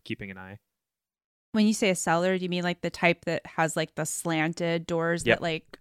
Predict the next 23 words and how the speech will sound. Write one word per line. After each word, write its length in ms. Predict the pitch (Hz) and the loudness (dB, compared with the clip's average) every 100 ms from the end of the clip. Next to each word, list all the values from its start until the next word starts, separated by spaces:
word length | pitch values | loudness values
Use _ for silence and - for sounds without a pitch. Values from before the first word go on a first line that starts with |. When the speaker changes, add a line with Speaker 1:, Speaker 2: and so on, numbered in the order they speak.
| 170 | -6
Speaker 2:
open 200 | - 170 | -4 -2
up? 220 | 170 - _ _ _ _ _ _ | -2 -4 _ _ _ _ _ _
Speaker 1:
Yep, 200 | 123 - | 0 2
kinda 200 | 151 165 | 2 2
like 160 | 151 151 | 2 0
you 80 | 139 | -2
used 160 | 127 | -2
to 60 | 123 | -4
get 160 | 117 107 | -10 -10
into 100 | 104 | -10
the 140 | 104 | -6
other 280 | 101 98 95 | -6 -8 -14
place, 340 | - 101 98 - | -12 -12 -12 -10
the 60 | 110 | -8
Speaker 2:
Mm-hmm. 40 | |
Speaker 1:
organization, 640 | 98 98 170 170 160 98 - _ _ 110 | -8 -6 -6 -4 -6 -10 -18 _ _ _
the 360 | 104 98 95 101 - | -6 -6 -8 -14 -20
on-handers, 800 | - 110 104 107 101 101 98 - - | -12 -10 -8 -10 -10 -10 -12 -12 -10
on-footers, 760 | 104 104 104 98 98 - - - | -12 -10 -10 -10 -12 -16 -20 -14
the 60 | 107 | -6
hand 240 | 107 101 | -6 -6
jobs. 340 | 101 95 - - _ _ _ - | -10 -12 -16 -20 _ _ _ -4
Speaker 2:
<laughs> 340 | 175 - 220 | -4 2 2